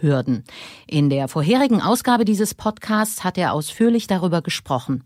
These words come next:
Inzwischen gibt es neue Entwicklungen und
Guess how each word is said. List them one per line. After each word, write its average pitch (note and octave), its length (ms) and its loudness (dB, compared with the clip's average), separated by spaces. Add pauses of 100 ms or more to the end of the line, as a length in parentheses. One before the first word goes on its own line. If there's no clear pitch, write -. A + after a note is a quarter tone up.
(140)
Inzwischen D#3 640 0
gibt G#3 240 0
es D#3 160 -4
neue C#3+ 320 2
Entwicklungen A#3+ 720 2 (420)
und D4 400 0